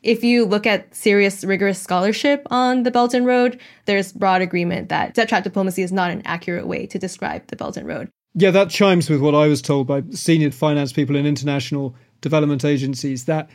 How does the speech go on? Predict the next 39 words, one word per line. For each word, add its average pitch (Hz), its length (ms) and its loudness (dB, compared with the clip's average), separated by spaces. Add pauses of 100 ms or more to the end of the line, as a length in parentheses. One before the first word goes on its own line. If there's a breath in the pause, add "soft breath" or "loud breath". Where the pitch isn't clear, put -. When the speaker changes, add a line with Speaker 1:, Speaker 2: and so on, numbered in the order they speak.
(400 soft breath)
Speaker 2:
China 196 300 4
isn't 170 300 0
planning 156 280 2
to 135 120 -4
steal 147 440 0
stuff. 202 420 -2 (300)
It's 160 140 0
just 175 180 0
that 165 120 0
China 170 320 2
was 147 160 2
extremely 165 800 2
irresponsible 143 720 0
and 156 300 -2
kind 233 380 0
of 147 260 0 (300)
cocky 170 500 0 (200)
that 151 120 2
it 156 140 2
understood 160 580 0
risks - 480 -2 (300)
better 151 160 2
than 143 120 0
other 139 160 0
people 170 240 0
did. 180 180 0
And 165 160 -4
so 165 140 0
they 165 120 2
just 170 200 -2
made 160 260 2
ridiculously, 147 960 0
dangerously 143 560 0
large 139 360 -2
loans 135 420 -4 (360 soft breath)
to - 100 -2
very 147 200 4
poor 139 220 -2
countries. 135 520 -4